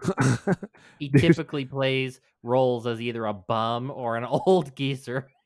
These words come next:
Speaker 1: Oh, man, he died in nineteen ninety-nine.
Speaker 2: Mm-hmm. Yeah.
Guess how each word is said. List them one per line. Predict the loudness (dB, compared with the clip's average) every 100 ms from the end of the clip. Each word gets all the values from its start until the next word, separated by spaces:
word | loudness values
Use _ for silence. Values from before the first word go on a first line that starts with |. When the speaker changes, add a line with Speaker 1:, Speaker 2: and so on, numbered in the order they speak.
| _ _ -4
Speaker 1:
Oh, | -2 0
man, | 0 0 -2
he | -2
died | -2 0 0
in | -2
nineteen | -6 -6 -6 -4
ninety-nine. | -4 -4 -6 -6 -6 -8 -12 _ -20 -20 -16
Speaker 2:
Mm-hmm. | -12 -10 -10 -10 _ _ _ _ _ _ _ _ _ _ _ _ _ _
Yeah. | -6 -4